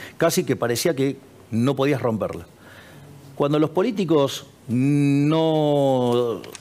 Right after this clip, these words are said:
cedieron en su voracidad fiscal y tuvieron, y no se pudieron financiar más con deuda,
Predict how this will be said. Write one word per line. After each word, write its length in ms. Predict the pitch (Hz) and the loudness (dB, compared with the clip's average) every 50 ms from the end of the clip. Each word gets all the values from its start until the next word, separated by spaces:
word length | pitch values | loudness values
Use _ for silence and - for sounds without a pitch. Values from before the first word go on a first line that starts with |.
| - - - - - | -20 -20 -20 -12 -6
cedieron 800 | - - - 131 117 123 156 170 175 165 151 135 131 123 120 113 | -6 -2 0 0 0 2 2 2 4 4 2 2 2 0 0 0
en 120 | 110 101 | -2 -2
su 180 | - - 120 110 | -4 -4 -4 -2
voracidad 640 | 104 107 107 113 120 120 120 117 - 147 156 165 | 0 0 0 2 0 0 -2 -2 0 0 0 0
fiscal 580 | 160 - 135 120 - - 143 131 131 143 180 202 - - - - - - - - - - - - - - - - - - - - - - | 0 -2 -6 -6 -2 0 2 2 2 0 -2 -4 -8 -18 -20 -20 -20 -20 -20 -20 -20 -20 -20 -20 -16 -16 -16 -16 -18 -20 -20 -20 -8 -4
y 120 | - 127 | -4 -2
tuvieron, 420 | 113 147 143 156 180 180 180 165 - - | 0 2 2 4 4 4 2 0 0 -2
y 100 | 131 131 | 0 0
no 120 | 156 175 | 0 0
se 160 | - - 170 | 2 0 -2
pudieron 380 | 135 135 143 151 180 196 196 165 | 0 0 2 2 2 2 0 0
financiar 480 | - 156 143 143 139 131 - 170 156 | -2 -2 -2 0 -2 0 0 0 0
más 140 | 170 165 156 | 0 -2 -2
con 200 | - - 175 180 | -2 -2 0 0
deuda, 360 | 180 185 175 170 175 190 196 | 2 2 2 2 2 0 0